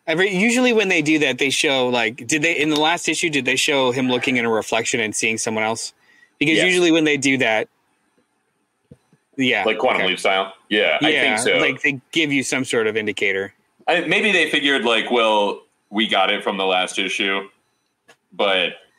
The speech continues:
Speaker 2: it, it coulda used a, it coulda used another one, just like,
Speaker 1: If
Speaker 2: um, "Let's see who I am" kind of thing, and he looks in a reflection.
Speaker 1: This is the wrong crowd to ask this because
Speaker 2: Uh-huh.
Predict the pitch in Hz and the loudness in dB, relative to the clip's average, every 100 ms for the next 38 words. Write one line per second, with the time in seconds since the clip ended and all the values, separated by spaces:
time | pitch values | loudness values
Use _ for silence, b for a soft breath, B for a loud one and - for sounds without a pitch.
0 | - 151 131 170 170 147 98 92 85 95 | -4 -2 0 -2 0 0 0 -2 -2 0
1 | 80 73 78 120 147 117 98 101 85 85 | 0 0 -2 -2 -2 -2 -2 -2 0 0
2 | 85 82 92 95 92 82 80 202 78 76 | 0 0 -2 0 0 0 2 0 0 -2
3 | - - _ _ _ _ _ - 110 123 | -4 -12 _ _ _ _ _ -2 -2 0
4 | 107 104 92 82 85 80 80 _ - 107 | 0 2 2 2 0 -4 -10 _ -6 -2
5 | 92 87 82 - _ - 90 85 82 82 | 0 -2 -4 -10 _ -2 -2 0 -2 -4
6 | 82 85 80 80 78 78 - 78 _ _ | -4 -4 -4 -4 -4 -4 -6 -12 _ _
7 | _ _ - 165 - 151 147 117 135 139 | _ _ -4 -2 0 0 0 2 2 2
8 | 127 131 120 113 113 117 - 101 - 113 | 0 0 0 2 0 -2 -2 -4 -4 -2
9 | 117 107 85 101 | -2 -2 -4 -8